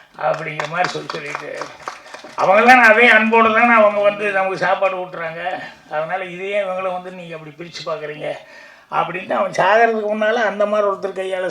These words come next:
சாப்பிடணும்னா அவருடைய ஆசையா இருந்து, இன்னொரு தி-, தியாகி அதே மாதிரி வந்து போல வெள்ளைக்காரன் சுட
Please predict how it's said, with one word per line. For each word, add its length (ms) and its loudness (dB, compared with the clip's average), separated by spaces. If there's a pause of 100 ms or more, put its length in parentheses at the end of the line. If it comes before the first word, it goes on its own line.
சாப்பிடணும்னா 580 -8 (920)
அவருடைய 480 -2
ஆசையா 300 -2
இருந்து, 280 -8
இன்னொரு 380 0
தி-, 400 -4
தியாகி 400 4
அதே 180 -2
மாதிரி 300 0
வந்து 280 -10 (1120)
போல 260 2
வெள்ளைக்காரன் 480 0
சுட 140 -4